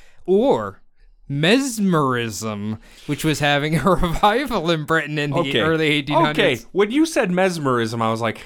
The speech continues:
Speaker 2: "Huh, I don't think I've heard of that drug before." But nope, it's a fucking asshole with a
Speaker 1: <laughs>
Speaker 2: stopwatch going, shaking it in front of your face. Oh my,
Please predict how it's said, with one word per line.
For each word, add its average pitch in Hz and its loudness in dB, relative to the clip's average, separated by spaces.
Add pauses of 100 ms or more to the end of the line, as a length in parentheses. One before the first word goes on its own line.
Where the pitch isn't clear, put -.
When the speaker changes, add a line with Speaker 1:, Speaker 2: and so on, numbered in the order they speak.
Speaker 2:
"Huh, 131 -2
I 120 0
don't 160 -2
think 165 -2
I've 147 0
heard 226 0
of 151 -2
that 101 -2
drug 101 -4
before." 104 -4 (200)
But 220 0
nope, 330 0
it's 233 0
a 214 2
fucking 269 -2
asshole 226 2
with 196 2
a 175 2
Speaker 1:
<laughs> 247 -4
Speaker 2:
stopwatch 143 0
going, 151 0 (260)
shaking 190 0
it 175 -2
in 165 -2
front 180 0
of - 2
your 151 2
face. 202 0 (720)
Oh 277 6
my, 147 2